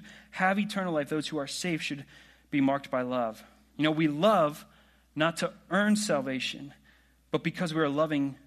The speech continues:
because our loving God has given us salvation. You know, we love not to earn it, but because our loving God has given us salvation.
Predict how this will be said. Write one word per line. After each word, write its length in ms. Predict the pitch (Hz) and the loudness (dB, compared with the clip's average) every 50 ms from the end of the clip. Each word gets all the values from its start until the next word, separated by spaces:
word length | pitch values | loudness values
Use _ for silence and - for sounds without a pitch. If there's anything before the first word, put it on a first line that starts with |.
| _ - | _ -12
because 260 | 143 - 180 170 151 | -4 -2 -2 0 0
our 120 | 156 151 | 0 0
loving 240 | 147 151 147 151 143 | 0 0 0 0 0
God 160 | 135 143 143 | 2 0 0
has 160 | 139 131 123 117 | -2 -4 -10 -12
given 340 | 113 - 151 151 139 120 | -4 -2 -2 -2 0 -2
us 140 | 117 107 104 - | -4 -6 -6 -8
salvation. 640 | - 117 107 104 107 123 - - - - - - - - _ _ _ _ _ _ _ _ _ _ _ _ _ _ - | -10 -10 -12 -12 -14 -14 -14 -16 -16 -16 -20 -20 -20 -20 _ _ _ _ _ _ _ _ _ _ _ _ _ _ -6
You 80 | 143 | -4
know, 60 | 143 143 | 0 0
we 80 | 156 | 0
love 440 | 147 143 160 196 226 247 233 190 170 | 0 0 2 4 6 6 6 6 4
not 180 | 208 202 208 - | 0 0 0 -2
to 180 | 208 208 - - _ - | -4 -4 -4 -10 _ -4
earn 220 | 196 208 214 202 | -2 0 0 0
it, 160 | 185 185 - | -2 -2 -4
but 140 | - 165 - | -6 -4 -4
because 300 | 180 170 - 180 175 160 | -4 -4 -2 -4 -2 -2
our 100 | 165 160 | -2 0
loving 300 | 147 160 160 156 160 151 | 2 0 0 0 0 -2
God 140 | 156 139 143 | -2 -2 -4
has 140 | 147 131 127 | -6 -10 -4
given 280 | - 151 147 151 143 | -4 -2 -2 0 -2
us 100 | 139 139 | -2 -2
salvation. 720 | - - - 135 123 120 127 131 127 - - - - - | -4 -6 -6 -6 -4 -4 -4 -4 -4 -6 -8 -10 -14 -18